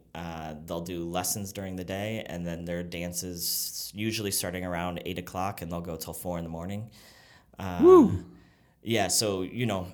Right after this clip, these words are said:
Speaker 1: in, in the span of Friday to Sunday night, like, there's a lot of times that you've only slept, like, seven hours of
Speaker 2: Wow.
Speaker 1: that because
Speaker 2: And you just dance.
Speaker 1: you know,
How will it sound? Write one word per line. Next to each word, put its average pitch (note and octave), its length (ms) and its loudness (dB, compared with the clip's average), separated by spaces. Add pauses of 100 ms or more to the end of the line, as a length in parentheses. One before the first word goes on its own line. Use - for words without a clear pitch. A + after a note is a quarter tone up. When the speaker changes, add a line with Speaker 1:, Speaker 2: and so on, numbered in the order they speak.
(100)
Speaker 1:
in, A2+ 560 0 (160)
in A2 220 0
the G#2 120 0
span G#2 440 2
of F#2+ 180 -4
Friday G2 920 -2
to F2+ 280 -4
Sunday F#2 400 -2
night, F2+ 400 -2
like, D2 240 -8 (140)
there's G2+ 220 -4
a - 20 -10
lot E2+ 160 0
of E2+ 60 -8
times F2+ 280 -6
that E2 80 -6
you've F2 180 -6
only E2+ 220 -6
slept, E2 500 -6
like, D#2+ 200 -8
seven E2 320 -6
hours G#2 480 -4
of F#2 180 -4
Speaker 2:
Wow. F2+ 80 0
Speaker 1:
that F2+ 520 0
because E2+ 540 -6
Speaker 2:
And F#2+ 140 0
you F#2 80 2
just E2+ 300 -4
dance. E2+ 500 -6
Speaker 1:
you G#2+ 80 -4
know, G2+ 220 -2